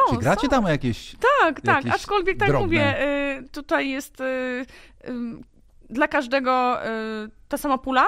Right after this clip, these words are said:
Speaker 2: więc to nie jest tak, że, że ktoś tam przyjeżdża, że nie wiadomo co, a, a druga osoba za-, pra-, praktycznie za nic, także,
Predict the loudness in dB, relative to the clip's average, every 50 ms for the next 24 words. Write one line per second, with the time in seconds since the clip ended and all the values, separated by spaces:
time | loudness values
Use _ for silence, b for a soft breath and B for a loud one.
0 | 2 -2 -8 -20 -20 _ -20 _ -8 -6 -6 -6 -4 -4 -4 -4 -4 -4 -4 -4
1 | -6 -4 -6 -4 -2 0 2 2 0 0 -2 -2 -4 -6 -4 -4 -8 -6 -6 -6
2 | -6 -6 -6 -6 -4 -4 -4 -4 -4 -4 -4 -2 -2 -4 -4 -4 -4 -4 -4 -4
3 | -4 -6 -6 -4 -4 -2 -2 -2 -2 -2 -2 -4 -4 -6 -6 -6 -6 -6 -6 -8
4 | -8 -8 -6 -8 -8 -8 -8 -8 -8 -8 -10 -12 -12 -10 -10 -10 -10 -10 -12 -12
5 | -12 -12 -12 -10 -8 -6 -6 -4 -6 -6 -6 -8 -10 -8 -6 -6 -6 -6